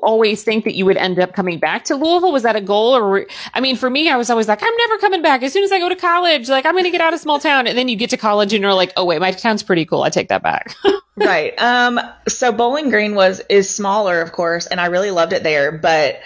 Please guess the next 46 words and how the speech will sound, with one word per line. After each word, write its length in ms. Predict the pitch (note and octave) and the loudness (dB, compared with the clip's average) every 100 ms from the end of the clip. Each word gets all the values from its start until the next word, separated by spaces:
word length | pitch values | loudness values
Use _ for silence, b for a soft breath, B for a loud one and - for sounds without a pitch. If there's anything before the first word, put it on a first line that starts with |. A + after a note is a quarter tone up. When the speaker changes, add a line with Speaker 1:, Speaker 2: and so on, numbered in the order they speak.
| B B B _ | B B B _
Speaker 2:
um, 520 | F3+ F3+ E3 D#3 D3+ - | 0 2 2 0 -8 -6
with 300 | E3 F#3 F#3+ | 2 2 2
my 180 | F#3 E3+ | 0 0
career 540 | - F3 E3 E3 F3+ | 0 0 0 0 -2
path, 400 | F3 F3 D#3+ D#3+ | -2 0 0 0
like, 160 | F3 - | -4 -2
at 80 | - | -4
that 100 | D#3+ | -4
time, 240 | F3+ E3 | -4 -2
I 100 | - | -2
majored 320 | F3 F#3+ G#3 | -2 -4 -4
in 140 | F3+ A2 | -6 -4
advertising 760 | D3+ E3+ F3 F#3+ F3+ F#3+ F#3+ | -4 -4 -4 -4 -2 -4 -4
and 380 | D#3+ D#3+ D#3 - | -4 -4 -6 -4
minored 400 | F3 D#3+ D#3 E3+ | -2 0 0 0
in 140 | E3+ | -2
graphic 320 | D#3+ D3+ E3 | 0 0 -2
design. 420 | - D#3 D#3 E3 E3 | -2 0 2 2 0
So 140 | E3 | 0
I 160 | C#3+ D3 | 2 0
was 120 | - | -2
like, 200 | D3 - | -4 -2
"Okay, 200 | F3+ D#3+ | -2 -2
I 60 | |
need 160 | D#3+ E3+ | -2 -4
to 60 | F3 | -2
go 180 | D#3 | 0
back 260 | D#3 D3 D3 | 0 0 -2
somewhere 280 | - D#3 D3 | -4 -4 -4
bigger." 380 | D3+ D3 C#3+ - B B B B B | -4 0 0 -2 B B B B B
And 380 | - F#3 F3 D3+ | 0 0 0 -4
when 260 | - E3 F#3 | -4 0 2
I 80 | F#3 | 2
was 120 | G#3+ | 0
a 60 | A#3+ | -4
senior 300 | - G3+ F#3 | 0 0 0
in 60 | |
college, 340 | E3+ E3+ F3 F3 | 0 0 2 0
I 80 | |
actually 380 | A3 - - G3+ | -2 -2 -2 -2
interviewed 360 | E3 E3+ G#3 A3+ | -4 -6 -4 -4
for 180 | - G#3 | -2 -2
a 80 | F3 | -2
job 420 | E3+ D3+ D#3+ D#3+ - | -2 0 0 0 -2
in 160 | E3 | 0
Florida. 760 | D#3+ - D3+ D3+ F3+ A#3 C4 | 0 -2 0 0 0 0 -2